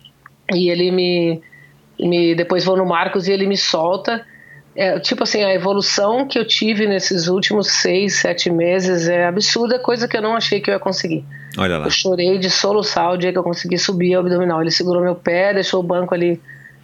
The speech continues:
Speaker 1: uns quarenta graus e eu consegui subir. Pra mim aquilo foi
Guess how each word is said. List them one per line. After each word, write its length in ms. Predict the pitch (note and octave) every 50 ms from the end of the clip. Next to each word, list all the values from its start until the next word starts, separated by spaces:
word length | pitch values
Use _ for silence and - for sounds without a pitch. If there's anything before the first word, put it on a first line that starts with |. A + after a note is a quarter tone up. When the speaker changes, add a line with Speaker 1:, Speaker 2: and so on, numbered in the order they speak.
| - -
Speaker 1:
uns 60 | - -
quarenta 480 | - - E3 E3 E3 E3+ E3+ E3+ F3
graus 800 | E3 D#3 E3+ E3+ E3 E3 E3+ F#3 G3+ A3 G#3+ - - - - -
e 100 | F#3+ F#3 F3+
eu 120 | F3 F3
consegui 420 | F3 - F3 E3+ - F3+ E3 F3
subir. 600 | E3 - - F3+ D#3+ D3 E3 F3+ G3 A3+ A#3 G#3+
Pra 180 | A3 G#3 F3+ E3
mim 180 | E3+ F3 F3+ F3
aquilo 340 | E3+ - - F#3 F#3+ G3 F#3
foi 500 | - - - F#3+ F#3+ F#3 F3+ F3+ F3